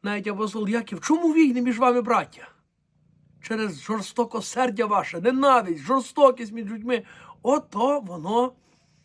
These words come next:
панує. Бо та земля проклята,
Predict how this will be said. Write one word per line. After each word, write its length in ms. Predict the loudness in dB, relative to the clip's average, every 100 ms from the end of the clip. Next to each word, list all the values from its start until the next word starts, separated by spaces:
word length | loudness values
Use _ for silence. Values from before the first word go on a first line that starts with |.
| _ _ _ _
панує. 600 | -20 -12 -10 -10 -16 -20 _ _ _ _ _ _ _ _
Бо 80 | -12
та 120 | -10
земля 300 | -8 -6 -8
проклята, 760 | -10 -4 -4 -4 -8 -8 -14